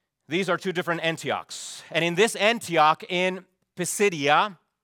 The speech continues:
there was a significant Jewish population. Therefore, synagogues, which were Jewish places of worship, were a commonplace. This then takes us to verses fourteen B and fifteen, where we see the main event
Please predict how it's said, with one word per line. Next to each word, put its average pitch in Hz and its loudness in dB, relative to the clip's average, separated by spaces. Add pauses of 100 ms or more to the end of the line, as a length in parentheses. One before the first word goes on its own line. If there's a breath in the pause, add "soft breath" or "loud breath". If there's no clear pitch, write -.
(140)
there 156 -4
was 175 -2
a 160 -8
significant 175 -4
Jewish 175 -8
population. 160 -2 (540)
Therefore, 160 0
synagogues, 175 0
which 147 -14
were 147 -2 (180 soft breath)
Jewish 185 -4
places 156 -4
of 139 -8
worship, 147 -4
were 131 -2
a 127 -6
commonplace. 139 -6 (680 soft breath)
This 147 -4
then 160 -4
takes 170 -4
us 165 -8
to 160 -10
verses 143 -6
fourteen 151 -8
B 127 -6
and 123 -8
fifteen, 127 -8 (380 soft breath)
where 131 -10
we 131 -8
see 160 -10
the 143 -4
main 151 -2
event 143 -4